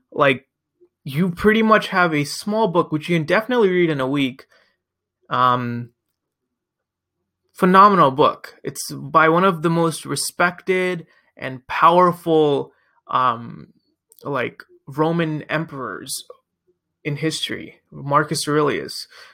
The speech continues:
right? And you get to read his story, and you get to read that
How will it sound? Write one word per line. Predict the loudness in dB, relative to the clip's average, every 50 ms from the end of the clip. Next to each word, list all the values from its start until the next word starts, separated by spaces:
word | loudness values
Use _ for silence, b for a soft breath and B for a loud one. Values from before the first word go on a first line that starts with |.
| B B B
right? | 4 4 4
And | 4 4 4
you | 6
get | 6 4 4 4
to | 0 -2 0
read | 0 0 0 0 0 -2 -4 -6
his | -6 -6 -4 -6 -8 -10 -12 -10 -10 -10 -6
story, | -2 0 2 2 2 2 2 0 -2 -6 -8 -8 -4
and | -4 -2 0
you | 2
get | 2 2 2
to | 2 2 2
read | 2 2 2 0 2 2
that | 2 4 2 2 0 -6